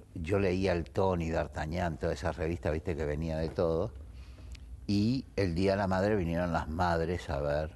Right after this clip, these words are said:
el espectáculo. El espectáculo era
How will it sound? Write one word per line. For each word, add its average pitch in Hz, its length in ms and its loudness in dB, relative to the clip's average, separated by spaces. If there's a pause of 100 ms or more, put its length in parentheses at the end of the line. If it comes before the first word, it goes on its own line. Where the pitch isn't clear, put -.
(720)
el 82 120 -2
espectáculo. 67 720 -4
El 67 80 -6
espectáculo 90 760 0
era 78 540 0